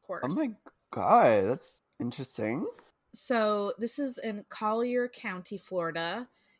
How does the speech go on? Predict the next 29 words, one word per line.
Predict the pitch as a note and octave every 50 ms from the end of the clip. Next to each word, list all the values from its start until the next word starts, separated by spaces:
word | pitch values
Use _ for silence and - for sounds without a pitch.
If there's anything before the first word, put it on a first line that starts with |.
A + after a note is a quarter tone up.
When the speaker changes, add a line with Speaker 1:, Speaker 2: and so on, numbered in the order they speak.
| -
Speaker 1:
in | - G3+ F#3+ F#3 F3+
the | F#3 F#3
town | F3 - - G#3 G3+ G#3 G3+
of | G3 F#3+ F#3 F3 - - _ _ _ _ _ _ _ -
Immokalee. | G#3 G3+ G3+ G3+ G#3+ G#3+ G#3+ G#3+ - - A#3 G#3+ G#3 G3 G3+ F3 E3+ F#3+ B3 C4+ _ _ -
Immokalee? | A3 G#3+ G3+ G3 F#3+ F#3+ - C4+ C4+ C4+ D4+ E4 G4 A#4 -
Speaker 2:
<laughs> | - D3+ - - F3 - - - D3+ _ - - - - - - - - -
Okay, | D#3 E3 E3+ C3
they | G#2 B2+ C#3+
say | - - C#4 C#4
Massachusetts | A3+ D#3+ D3 - - F3 - - A#2+ - C#3+ D3 - -
towns | - E3 D#3 D#3 D3+ -
are | D3+
hard | D3+ D#3 D3 C#3+
to | D3
pronounce. | - D#3 C#3+ C#3+ C3+ C3+ C#3+ - - - - - - - - - - _ _ -
How | - E3 F3+
about | A3+ C4+ A3+ -
Florida? | - - D3 A#2 G#2 G2 - - - - - - _ _ _ -
<laughs> | E3 D#3+ - - _ -
Speaker 1:
Yeah, | D4 C#4 C#4 A#3+ C4 B3 G#3 F3+ F3
how | G3+ B3+ C#4
about | E4 E4 C#4 -
Immowoc-, | C4+ B3+ A#3+ B3+ B3 A#3 A3+ G#3+ G#3+ - - A#3+ A3 - _ -
Im-, | - G3+ A3 A3 - - G3+ -
Speaker 2:
<laughs> | - F3+ -
Speaker 1:
Immowakalai? | A3 A3 A#3 A#3+ A#3+ A#3 A#3+ A3+ G#3+ - - - - A#3 A3 A3 G#3+ G#3 - G#3 G3 - - F3+ - F#3 G3 - -
Speaker 2:
How | - G#3
about | G3+ C4 D4 -